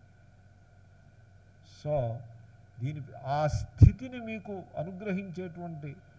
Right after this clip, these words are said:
టెక్నిక్ పేరే ఉపాసన. కాబట్టి తప్పనిసరిగా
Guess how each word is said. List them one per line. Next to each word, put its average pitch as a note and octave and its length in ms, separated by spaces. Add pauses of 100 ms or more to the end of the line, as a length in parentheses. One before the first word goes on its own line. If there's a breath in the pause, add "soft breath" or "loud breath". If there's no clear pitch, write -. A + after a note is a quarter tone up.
(400)
టెక్నిక్ E3 580
పేరే E3+ 500 (140)
ఉపాసన. A2 880 (1160)
కాబట్టి F3+ 280
తప్పనిసరిగా D3 1000